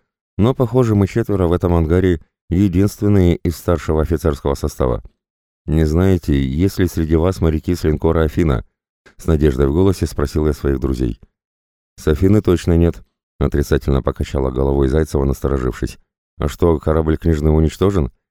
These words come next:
"Только не говори, что да". "Захвачен", коротко ответил я, не желая терять времени на объяснение. "Так, давайте начнём. Встаньте все четверо за моей спиной. Я хочу сказать пару слов нашим ребятам".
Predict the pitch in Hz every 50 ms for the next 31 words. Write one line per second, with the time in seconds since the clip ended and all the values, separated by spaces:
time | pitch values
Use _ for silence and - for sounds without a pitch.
0 | _ _ _ _ _ _ - 87 92 104 - - 110 107 95 90 90 87 87 92
1 | 92 - - 82 69 69 65 62 - - _ _ _ _ _ _ _ _ _ -
2 | 65 65 76 80 - - 82 76 - - 62 58 - - _ _ _ _ _ _
3 | _ _ - 85 78 71 69 - - 71 - - 73 - - 76 78 87 92 95
4 | 90 82 80 80 71 76 80 78 78 73 71 - 80 71 76 73 - - 78 78
5 | 80 78 76 73 71 69 65 62 67 - - 67 65 64 64 60 60 58 55 -
6 | _ _ _ _ _ _ _ _ _ _ _ _ _ - 90 71 60 67 82 92
7 | 101 98 - 85 80 71 - - 71 64 58 57 - _ _ _ _ _ _ _
8 | _ - - - 101 101 101 95 - 92 80 - 92 85 - 98 95 - - 85
9 | 80 78 71 78 80 82 82 82 80 - - 87 82 82 76 71 65 - - -
10 | - - - 76 80 82 - 90 - - 87 - - 85 80 85 85 78 - 90
11 | 82 80 76 - - 85 82 - 82 78 73 - 80 73 71 71 67 71 - -
12 | 58 53 -